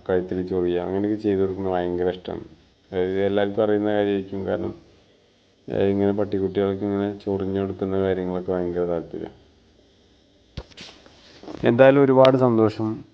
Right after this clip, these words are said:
ഏ, നമ്മുടെ ചാനലിൽ ഇത്രയും സപ്പോർട്ട് ചെയ്തിരുന്ന എല്ലാവർക്കും വീണ്ടും വീണ്ടും ഒരു,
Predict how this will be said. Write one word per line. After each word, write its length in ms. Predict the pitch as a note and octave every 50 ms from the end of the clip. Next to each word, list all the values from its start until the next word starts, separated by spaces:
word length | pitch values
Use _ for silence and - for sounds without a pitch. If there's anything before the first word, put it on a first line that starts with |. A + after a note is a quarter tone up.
| _ _ G3
ഏ, 480 | E3+ D#3+ G#2+ G#2 G2+ G2+ G2+ G2+ G2 G2
നമ്മുടെ 540 | G2 G2 G2 G2 G2+ G2+ G2+ G#2 - - - G#2
ചാനലിൽ 460 | - G#2 G2 F#2+ F#2+ F#2+ F#2 F#2+ F#2+ G2 G2 F#2+ F#2+ - - -
ഇത്രയും 680 | G#2+ G2 F#2+ G2+ F#2+ G2 G2+ G#2 G#2 G#2+ G#2+ A2 G#2+ -
സപ്പോർട്ട് 440 | - G2 F#2 - - G2+ F#2+ F2+ F#2
ചെയ്തിരുന്ന 760 | G2 G2 F#2+ F#2 F2+ F2+ F#2 F2+ F2+ F#2 F2+ F2+ F2+ F2+ F2+ - - - - - -
എല്ലാവർക്കും 580 | F#2+ F#2 F#2 F#2 F#2+ F#2+ F#2+ F#2+ F#2+ F#2 F2+ - - - _ _ _ _ _ _ - -
വീണ്ടും 340 | F#2+ F#2 F#2 F#2+ G2 F#2+
വീണ്ടും 260 | G2 F#2+ F#2+ F#2 F#2+ F#2
ഒരു, 140 | F2+ F#2